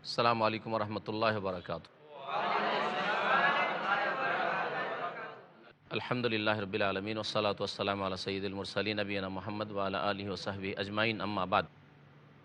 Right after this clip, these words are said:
فأعوذ بالله من الشيطان الرجيم. ويوم يعض الظالم على يديه يقول يا ليتني اتخذت مع الرسول سبيلا،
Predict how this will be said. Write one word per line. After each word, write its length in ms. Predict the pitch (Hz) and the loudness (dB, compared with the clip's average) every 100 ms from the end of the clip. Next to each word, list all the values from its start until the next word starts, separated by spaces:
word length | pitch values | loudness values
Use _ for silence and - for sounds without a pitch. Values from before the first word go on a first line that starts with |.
| - - | -6 0
فأعوذ 320 | 123 135 127 | 2 2 2
بالله 400 | 123 120 113 117 | 2 6 4 4
من 120 | 110 | -2
الشيطان 520 | 113 - 117 117 123 | -4 0 0 2 2
الرجيم. 500 | 113 104 95 110 87 - - - - | 2 0 0 -2 -4 -10 -20 -20 -2
ويوم 420 | 113 123 143 147 | 4 6 6 4
يعض 480 | 143 131 131 131 120 | 4 6 6 6 -2
الظالم 520 | 120 104 120 120 120 | -4 4 6 6 2
على 440 | 113 107 110 104 104 | 4 6 6 4 2
يديه 460 | 107 123 117 120 | 0 0 0 0
يقول 320 | 110 - 120 | 0 0 -2
يا 240 | 113 110 110 | 2 4 6
ليتني 420 | 127 123 123 120 | 4 2 0 -2
اتخذت 500 | 120 120 117 110 107 | -2 -4 0 0 0
مع 240 | 107 101 | 0 4
الرسول 480 | 101 101 - 127 110 | 4 2 0 0 0
سبيلا، 520 | - 101 101 110 87 | 0 -2 2 2 0